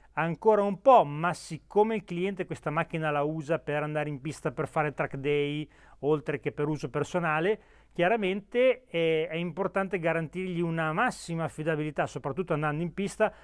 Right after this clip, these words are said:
per mantenere temperature dei gas di scarico basse, non avere problemi di surriscaldamenti e quant'altro. Quindi, eh, anche il lavoro di eliminazione O P F ci porta a scaldare, eh, molto meno i gas di scarico, quindi a trasferire molto meno calore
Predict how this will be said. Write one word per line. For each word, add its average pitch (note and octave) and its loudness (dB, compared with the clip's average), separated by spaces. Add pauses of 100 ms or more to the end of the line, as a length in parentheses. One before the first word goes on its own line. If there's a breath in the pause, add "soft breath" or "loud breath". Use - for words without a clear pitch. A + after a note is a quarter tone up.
(140)
per C#3+ -2
mantenere D3+ -2
temperature C#3 -4
dei C#3+ -2
gas C3+ -4
di C3 -10
scarico C#3 -2
basse, G3+ 2
non D#3+ -4
avere D3 -6
problemi C#3 -4
di C3+ -2
surriscaldamenti D3+ -4
e F#3 2
quant'altro. D3+ -4 (340 loud breath)
Quindi, D3 -2 (280 loud breath)
eh, C3 0
anche E3+ 0
il D#3 0
lavoro D#3+ 0
di C#3 -6
eliminazione D3 -2
O C3 -6
P D#3+ -6
F D#3+ -2
ci - -16
porta E3+ 0
a C3 -6
scaldare, D3 0 (420 soft breath)
eh, C#3+ 2
molto G3+ -2
meno G3+ -4
i C#3 -6
gas D3+ -4
di D3+ -8
scarico, F#3+ 0
quindi E3 -4
a B2+ -2
trasferire D#3+ -2
molto E3+ -2
meno F3 -6
calore E3 0